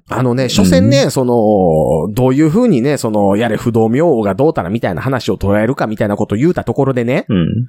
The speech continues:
Speaker 1: 所詮仮説にもなる前の段階の、発想の段階の話で、辻褄合わしてるだけじゃないですか。
Speaker 2: うん、うん、うん。
Speaker 1: 仏教的な世界観とやらに。
Speaker 2: うん。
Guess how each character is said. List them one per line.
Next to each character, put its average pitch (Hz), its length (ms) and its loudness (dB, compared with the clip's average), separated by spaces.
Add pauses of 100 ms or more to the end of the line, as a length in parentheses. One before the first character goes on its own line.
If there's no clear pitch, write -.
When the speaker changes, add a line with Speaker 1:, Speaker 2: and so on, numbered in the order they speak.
(140)
Speaker 1:
所 - 200 -4
詮 294 180 -2
仮 170 220 -4
説 214 280 -2
に 311 80 4
も 269 140 0
な 135 140 -2
る 160 100 2
前 226 280 0
の 277 120 0
段 262 300 -4
階 247 260 -2
の、 226 400 2
発 - 400 -2
想 294 160 0
の 269 120 2
段 254 260 -6
階 254 160 -2
の 247 60 2
話 233 340 -4
で、 127 360 -4 (100)
辻 294 220 -2
褄 302 300 -2
合 135 60 2
わ 135 120 2
し - 80 -6
て 135 80 -2
る 127 80 -4
だ 160 140 -6
け 269 80 -2
じ 247 80 -6
ゃ - 40 -6
な 120 120 -6
い 104 60 -6
で 87 80 -6
す - 100 -6
か。 - 280 -8
Speaker 2:
う 110 60 0
ん、 - 20 2
う 87 40 2
ん、 85 40 2
う 80 40 2
ん。 73 40 0 (760)
Speaker 1:
仏 170 300 -2
教 175 200 0
的 175 180 -4
な 131 80 -2
世 147 140 -4
界 151 240 -4
観 120 220 -4
と 120 120 -2
や 117 120 -2
ら 123 100 -2
に。 127 340 -4
Speaker 2:
う 117 100 2
ん。 95 360 -2